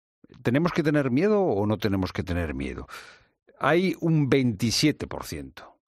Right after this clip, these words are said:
de trabajadores españoles que sí que le tienen miedo a la inteligencia artificial. ¿Y ese miedo está fundado o no está fundado?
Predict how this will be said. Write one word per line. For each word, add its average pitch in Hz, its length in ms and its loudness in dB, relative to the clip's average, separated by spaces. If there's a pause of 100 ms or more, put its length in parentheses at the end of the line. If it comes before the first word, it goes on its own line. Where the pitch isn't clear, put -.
(140)
de 95 520 -2
trabajadores 101 600 -2
españoles 104 560 0
que 82 160 -2
sí 120 160 0
que 117 120 -2
le 76 100 -6
tienen 92 260 -2
miedo 98 200 0
a - 40 -4
la 82 80 -2
inteligencia 80 540 -4
artificial. 76 580 -2 (680)
¿Y 127 180 4
ese 175 200 4
miedo 165 220 4
está 151 240 4
fundado 170 800 4 (220)
o 120 180 4
no 123 200 4
está 104 240 0
fundado? - 560 -8